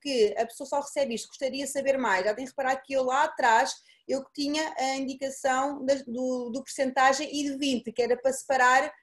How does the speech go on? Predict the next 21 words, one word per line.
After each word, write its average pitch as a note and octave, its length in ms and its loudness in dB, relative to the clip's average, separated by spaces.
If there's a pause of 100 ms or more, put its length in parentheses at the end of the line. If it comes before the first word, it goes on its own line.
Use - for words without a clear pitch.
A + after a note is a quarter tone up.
(140)
a B3+ 80 2
mensagem. A3 800 2
Portanto, A3+ 200 -4
é C#4 80 6
assim D4 220 -4
que E4 80 -4
se - 80 -10
faz C#4+ 280 4
um C#4 200 -2
link D4 280 -4
no C#4+ 140 -2
WhatsApp. C4 540 0
E F#3+ 60 -4
depois B3 220 -4
posso B3+ 240 -6
pôr B3 120 0
aqui B3 240 -6
nos A#3+ 140 -8
comentários A#3 540 -2
depois A3+ 260 0
do, A3 260 0